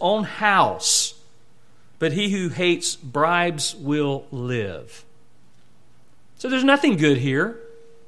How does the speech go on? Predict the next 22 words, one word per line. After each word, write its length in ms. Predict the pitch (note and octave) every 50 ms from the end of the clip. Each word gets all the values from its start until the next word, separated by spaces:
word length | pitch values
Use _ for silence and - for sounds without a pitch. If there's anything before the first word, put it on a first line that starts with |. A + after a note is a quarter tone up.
| - - - - - - - - - - - - - - - - - - - - - - - - - - - - -
You 100 | - C3+
have 100 | C3 B2
sexual 500 | - - - F#3 F3+ F3+ - G3 F#3 E3+
immorality, 600 | E3 F3+ E3+ D#3 D#3 E3 E3+ F#3+ G3+ G3+ G3 G3 G3
you 120 | F#3+ E3
have 120 | C3+ A#2+ -
sexual 600 | - - F3 F3 F3 - - G3 F#3 F3+ F3+ -
impurity, 720 | - C#3 - - - F3 F3 F#3+ G3 G3+ G#3 G#3 G3 F3 - - - - - - - - - - - - - - - - - - - - -
you 60 | B2+
have 120 | B2 B2 B2
greed. 600 | A#2+ D#3 E3 F3+ F#3+ G3+ G#3+ G#3+ A3 F3+ G3+ - - - - - - - - - - - - - - - - - - - - - - - - - - - - - - - - - - - - - - - - - - - - - - - - -
These 280 | D#3+ A#3+ C#4 B3 A3
are 120 | A3 G3+ G3
all 240 | G#3 A#3+ B3+ A#3+ A3+
sins 600 | A#3 - - A3+ A#3 C4 B3+ A#3 G3+ E3+ C3+ E3
that, 500 | E3 D#3 D3+ D#3 - - - - - -
as 340 | - E3 E3 E3 C#3+ - - -
all 220 | D#3 E3 F3 F3+
sin 280 | - - - E3+ D#3+ D#3+
is, 460 | F#3 A3+ G#3 F3 E3+ E3 C#3 - -
that 260 | D3+ D#3+ E3 D#3+ D#3
is 380 | E3 E3 E3 D#3+ - - -